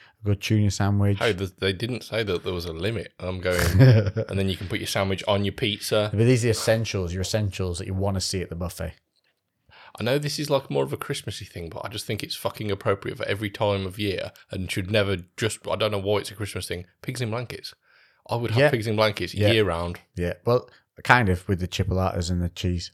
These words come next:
Speaker 2: Yeah.
Speaker 1: Pig, it's, it's like the,
Speaker 2: It's a,
Speaker 1: the,
Speaker 2: it's
Speaker 1: it's the
Speaker 2: a,
Speaker 1: pig
Speaker 2: it's a
Speaker 1: without
Speaker 2: pig
Speaker 1: the
Speaker 2: without the
Speaker 1: blanket.
Speaker 2: blanket. <laughs>
Speaker 1: Trifle.
Speaker 2: Yeah, I don't, I, trifle's
Speaker 1: Cheesecake.
Speaker 2: all right.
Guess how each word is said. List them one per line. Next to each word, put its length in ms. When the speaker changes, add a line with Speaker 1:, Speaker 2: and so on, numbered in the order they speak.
Speaker 2:
Yeah. 240
Speaker 1:
Pig, 220
it's, 140
it's 180
like 120
the, 100
Speaker 2:
It's 140
a, 100
Speaker 1:
the, 160
Speaker 2:
it's 100
Speaker 1:
it's 120
the 120
Speaker 2:
a, 40
Speaker 1:
pig 100
Speaker 2:
it's 100
a 200
Speaker 1:
without 280
Speaker 2:
pig 80
Speaker 1:
the 460
Speaker 2:
without 240
the 260
Speaker 1:
blanket. 720
Speaker 2:
blanket. 640
<laughs> 0
Speaker 1:
Trifle. 500
Speaker 2:
Yeah, 480
I 80
don't, 200
I, 120
trifle's 240
Speaker 1:
Cheesecake. 240
Speaker 2:
all 100
right. 200